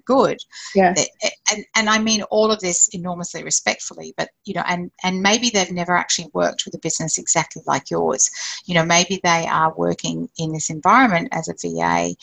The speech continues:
Speaker 1: and maybe they've never worked with real estate people before, or they've never worked with motivational coaches, or they've never worked with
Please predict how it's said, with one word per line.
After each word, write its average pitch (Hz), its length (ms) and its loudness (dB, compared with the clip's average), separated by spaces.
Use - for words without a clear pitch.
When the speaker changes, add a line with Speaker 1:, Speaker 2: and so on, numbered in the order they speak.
Speaker 1:
and 170 340 2
maybe 170 300 0
they've 170 200 2
never 170 280 2
worked 170 340 2
with 175 200 -6
real 165 160 -6
estate 160 360 0
people 156 260 -6
before, 156 460 -4
or 156 80 -6
they've 156 140 0
never 165 240 4
worked 165 400 0
with 165 200 -6
motivational 160 540 2
coaches, - 560 -2
or 156 120 -8
they've 160 180 0
never 165 240 4
worked 165 440 2
with 160 160 -2